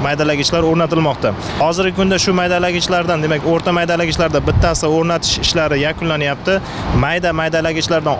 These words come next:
oltitasi o'rnatilib ishga tushirildi va yana, e, kelgusi kunlarda yana oltita maydalagichni almashtirib,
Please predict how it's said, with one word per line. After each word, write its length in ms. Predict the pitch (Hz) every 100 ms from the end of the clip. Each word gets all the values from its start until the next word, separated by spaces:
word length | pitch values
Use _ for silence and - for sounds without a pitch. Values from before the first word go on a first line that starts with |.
| 156
oltitasi 500 | 165 - 160 160 143 151
o'rnatilib 500 | 160 160 151 147 -
ishga 240 | - 165 -
tushirildi 460 | 165 147 147 196 202 - - -
va 100 | 147 156
yana, 180 | 175 180
e, 160 | 151 135 131 127 - - - - - -
kelgusi 380 | 160 165 170 160 170
kunlarda 320 | 160 156 190
yana 200 | 170 165 160
oltita 280 | 156 185 170 156
maydalagichni 580 | 156 160 151 147 175 196 190 - - 139
almashtirib, 540 | 151 156 - 175 190